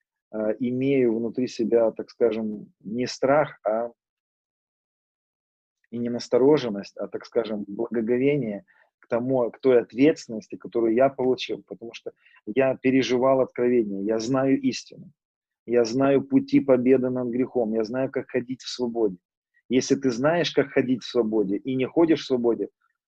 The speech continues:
ну, это серьезно. Поэтому, м, а ответственность у тех, которые познали истину, больше тех, которые ее щас не знают еще. И, и да, и таки да.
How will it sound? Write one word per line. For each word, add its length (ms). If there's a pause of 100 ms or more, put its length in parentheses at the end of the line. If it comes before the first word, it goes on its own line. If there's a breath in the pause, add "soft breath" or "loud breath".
(260)
ну, 180
это 200
серьезно. 560 (100)
Поэтому, 540 (840)
м, 480 (420 soft breath)
а 240
ответственность 680
у 60
тех, 240
которые 300
познали 560
истину, 300
больше 440
тех, 180
которые 360
ее 100
щас 260
не 140
знают 320
еще. 200 (1200)
И, 440 (140)
и 100
да, 460
и 80
таки 320
да. 380